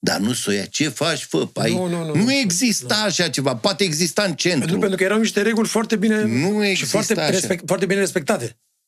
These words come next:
Speaker 1: Atâta. Țin minte, treceai prin fața porților și erau fetele la poartă. Înțelegi, și băieții cu berea, cu măsuță scoasă, cu un scăunel acolo.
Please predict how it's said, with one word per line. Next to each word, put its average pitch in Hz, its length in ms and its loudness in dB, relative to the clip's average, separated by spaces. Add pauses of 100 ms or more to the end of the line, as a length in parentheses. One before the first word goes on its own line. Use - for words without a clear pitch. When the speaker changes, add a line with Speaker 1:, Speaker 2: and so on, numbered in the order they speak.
(140)
Speaker 1:
Atâta. - 640 -4 (120)
Țin 165 260 0
minte, 143 520 -4 (280)
treceai 120 400 -2
prin 123 220 -4
fața 113 380 -4
porților 107 640 -6
și - 160 -6
erau 302 160 -4
fetele 196 460 -4
la 131 180 -4
poartă. - 480 -12 (520)
Înțelegi, 131 400 -2
și 123 80 -6
băieții 113 340 -2
cu 104 120 -4
berea, 107 260 -2
cu - 120 -6
măsuță 107 460 -2
scoasă, 107 380 -4
cu 90 100 -8
un 101 60 -2
scăunel 123 440 -4
acolo. 117 380 -8